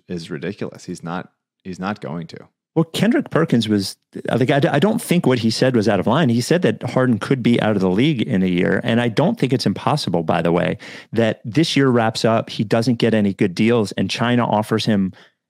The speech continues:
Speaker 2: fifty million dollars, some, a, a team in China offers him fifty million dollars
Speaker 1: Maybe.
Speaker 2: a year to play, and he can go be king over there. I don't think that's impossible.
Speaker 1: He can yell at kids all he wants.
Speaker 2: Yeah, be, be the first Saudi, uh, purchased player, maybe.
Speaker 1: He can,
Speaker 2: Uh,
Speaker 1: they can mic him up during the game. He can just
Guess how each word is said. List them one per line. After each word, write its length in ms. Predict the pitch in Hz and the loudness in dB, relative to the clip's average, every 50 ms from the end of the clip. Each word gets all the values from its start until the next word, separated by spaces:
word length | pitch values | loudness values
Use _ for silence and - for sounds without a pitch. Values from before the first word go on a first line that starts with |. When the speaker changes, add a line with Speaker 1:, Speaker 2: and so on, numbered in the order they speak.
| _ _ _ _ _ _ _ _ _ _ - - | _ _ _ _ _ _ _ _ _ _ -14 -12
Speaker 2:
fifty 380 | - - - 151 143 - 147 | -4 -2 0 0 0 2 2
million 320 | 131 123 123 123 117 107 107 | 4 4 4 4 4 2 2
dollars, 420 | 101 101 101 107 104 104 101 98 | 2 2 2 2 2 2 0 0
some, 280 | - - - 127 120 117 - | -2 -2 0 0 0 0 0
a, 140 | 107 107 - | -2 0 0
a 100 | - 107 101 | -2 -4 -2
team 260 | - - 147 139 131 | -2 0 0 2 2
in 60 | 113 | 2
China 240 | - - 117 120 113 | 0 0 0 0 0
offers 260 | 110 104 - 113 101 | 0 -2 -2 0 0
him 80 | 101 98 | 0 -2
fifty 300 | - - 123 107 117 110 | -2 -2 -2 0 0 2
million 240 | 107 107 104 98 | 2 2 2 2
dollars 260 | 95 95 98 101 98 87 | 2 2 0 0 0 0
Speaker 1:
Maybe. 80 | 90 | 0
Speaker 2:
a 20 | 92 | 0
year 100 | 98 101 | 0 0
to 80 | 92 - | 0 -2
play, 240 | - - 117 113 120 | -2 -2 0 0 0
and 80 | 101 | 0
he 60 | 95 90 | -2 -2
can 80 | 95 | -2
go 80 | 92 95 | -2 -2
be 100 | 87 98 | -2 -4
king 300 | - - - 104 101 95 | -6 -4 -2 0 0 2
over 180 | 95 82 85 | 2 0 0
there. 240 | 82 87 101 120 101 | 0 2 2 2 2
I 80 | 82 85 | 0 0
don't 160 | 101 117 165 | 0 -2 -2
think 140 | - 87 80 | -2 -2 -2
that's 260 | 82 80 78 - - - _ | -2 -4 -4 -6 -12 -16 _
impossible. 640 | - 101 - - 87 80 - - 85 82 92 107 - - | -12 -10 -8 -6 -6 -6 -6 -4 -4 -2 -4 -4 -6 -8
Speaker 1:
He 80 | 120 | -8
can 140 | 113 117 101 | -6 -6 -4
yell 180 | 98 98 104 113 | -2 -2 -2 -2
at 100 | 113 107 | -2 -4
kids 180 | - 123 110 110 | -4 -6 -4 -2
all 100 | 117 117 | -2 -2
he 60 | 117 | -4
wants. 320 | 120 147 139 - - - _ _ - | -4 -6 -8 -10 -12 -18 _ _ -4
Speaker 2:
Yeah, 260 | 117 117 127 110 92 | -2 -2 0 -2 -2
be, 180 | 90 87 110 101 92 | -2 0 0 0 0
be 140 | 95 95 117 117 | 0 0 0 0
the 80 | 113 | 0
first 320 | - - 123 117 - - - | 0 0 0 0 0 -2 -2
Saudi, 640 | - - 98 110 117 113 117 120 120 123 131 - - - | -2 0 0 0 2 2 2 2 0 -2 -4 -6 -4 -2
uh, 180 | 127 101 98 95 - _ | -2 -2 -2 -2 -6 _
purchased 580 | - - 123 117 - 127 120 - - - - - _ - | -2 -2 -2 0 0 -2 -2 -2 -6 -8 -12 -16 _ -8
player, 420 | - - 117 113 123 147 226 180 | -4 0 0 2 2 2 2 2
maybe. 320 | 156 151 143 147 - 226 240 | 2 2 2 2 2 2 2
Speaker 1:
He 80 | 160 | 0
can, 120 | 147 185 117 | 0 0 -2
Speaker 2:
Uh, 40 | 104 - - | -2 -2 -2
Speaker 1:
they 120 | 135 151 | -2 0
can 140 | 147 160 135 | 0 0 2
mic 180 | 120 123 139 139 | 2 2 0 0
him 100 | 147 131 | 0 0
up 120 | 127 - | -2 0
during 180 | - 127 123 120 | 0 0 0 2
the 60 | 120 | 0
game. 220 | 107 139 147 139 | 0 0 0 0
He 100 | 123 113 | 0 -2
can 120 | 107 123 113 | -2 -2 -2
just 240 | 120 120 - - | -2 -2 -4 -6